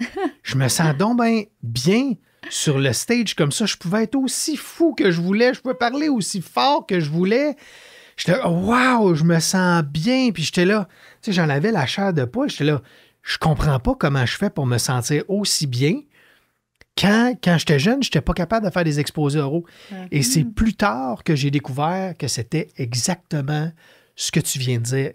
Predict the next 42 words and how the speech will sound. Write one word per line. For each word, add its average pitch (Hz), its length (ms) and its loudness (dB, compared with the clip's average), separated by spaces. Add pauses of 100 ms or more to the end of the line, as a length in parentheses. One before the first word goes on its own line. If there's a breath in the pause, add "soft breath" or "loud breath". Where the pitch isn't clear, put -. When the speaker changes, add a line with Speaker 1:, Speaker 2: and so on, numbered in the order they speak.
(100)
Speaker 2:
Quand 143 160 2
j'étais 139 320 0
Speaker 1:
Ah 240 80 2
Speaker 2:
sur 254 100 4
Speaker 1:
ouais ? 247 100 4
Speaker 2:
le 359 40 2
stage, 185 440 0
oui. 165 280 2 (260 soft breath)
Speaker 1:
Ok. 214 200 -8
Speaker 2:
Quand 160 140 4
j'étais 165 240 4
sur 156 160 2
le 135 100 2
stage 202 380 -2
à 139 40 2
ce - 140 -4
moment-là, 151 560 0 (420)
c'est - 280 -6
à 180 80 0
ce - 160 0
moment-là, 175 380 2
j'étais 139 260 -2
vraiment 139 400 -2
moi. 127 240 -4 (420 loud breath)
Parce - 160 -4
que 180 80 2
mes 165 160 4
croyances 214 540 0
limitantes, 151 760 -2 (260)
que 147 60 2
j'étais 131 240 0
pas 220 140 0
capable 170 320 -2
de 135 40 0
parler 123 260 0
en 139 40 -2
public 139 440 -4
au 123 100 -6
secondaire, 139 600 -2 (800 soft breath)
ils 147 120 0
sont 147 280 4
nés 190 320 2